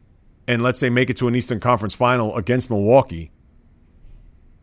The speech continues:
well, I take that back. They wouldn't even play Milwaukee in an Eastern Conference final 'cause they'll play them in the second round. But let's just say they're gonna play Toronto or Philly in a,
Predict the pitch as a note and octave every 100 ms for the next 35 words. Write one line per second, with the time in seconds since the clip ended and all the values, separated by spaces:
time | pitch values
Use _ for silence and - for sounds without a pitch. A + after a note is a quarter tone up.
0 | _ - A2+ G#2+ G2+ F2+ E2 A2+ F#2+ G2+
1 | F#2+ D#2+ A2 G2+ F2 E2+ F2 E2+ - F2+
2 | D2+ - F#2 F2 E2 G2+ F2 D2 A#2+ -
3 | D#2+ D#2 C#3 F3 C#3 - C3+ B2+ B2 A#2
4 | A2+ B2+ B2+ D2 - B2+ A#2+ - D#3+ A#2
5 | F#2+